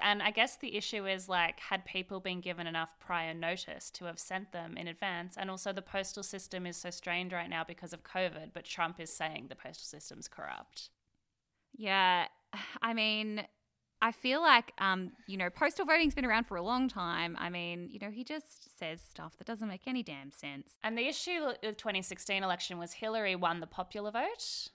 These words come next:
Speaker 1: but she didn't win the Electoral College. Um, so as we talked about in President's Candidates episode, you're not actually voting for the candidate, you're voting for your Electoral College representative to ma-, then make a vote on your behalf with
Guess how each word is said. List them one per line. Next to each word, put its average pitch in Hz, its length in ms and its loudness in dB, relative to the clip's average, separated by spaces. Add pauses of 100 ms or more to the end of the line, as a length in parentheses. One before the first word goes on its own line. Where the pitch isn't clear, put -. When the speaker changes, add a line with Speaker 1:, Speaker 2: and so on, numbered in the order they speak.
(180)
Speaker 1:
but 196 160 0
she - 160 -2
didn't 190 300 -4
win 165 360 0
the 165 100 -4
Electoral 160 480 -6
College. - 760 -8 (460)
Um, 180 380 2
so 190 200 0
as 196 220 4
we 190 80 -2
talked 202 320 0
about 185 240 0
in 170 80 -4
President's 165 560 -6
Candidates 185 580 -2
episode, 160 640 -4
you're 185 60 -4
not 180 100 2
actually 170 380 0
voting 165 360 -4
for - 140 -12
the - 80 -12
candidate, 277 420 -2
you're 196 140 0
voting 170 460 -2
for 165 640 -2 (420)
your 196 180 0
Electoral 180 480 -4
College 196 540 -6
representative 180 640 -2
to - 120 -10
ma-, 165 240 -4 (180)
then 170 320 0
make 165 380 -4 (120)
a 170 100 0
vote 151 360 -2
on 170 120 -2
your 165 160 -6
behalf - 640 -6
with 160 240 -10